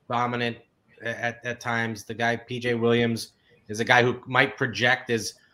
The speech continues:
one of the better ones long-term if he can continue to add weight to that frame. You look at guys who are in the N F L that were first-round draft picks, and they were two fifty, two sixty in high school. So it's hard to project that sometimes. Uh, Jaden Chapman is a guy who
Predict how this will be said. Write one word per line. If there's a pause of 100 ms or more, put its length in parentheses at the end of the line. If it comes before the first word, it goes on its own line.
(140)
one
of
the
better
ones
long-term
if
he
can
continue
to
add
weight
to
that
frame.
You
look
at
guys
who
are
in
the
N
F
L
that (360)
were
first-round
draft
picks,
and
they
were
two
fifty,
two
sixty
in
high
school.
So
it's
hard
to
project
that
sometimes. (680)
Uh,
Jaden
Chapman
is
a
guy
who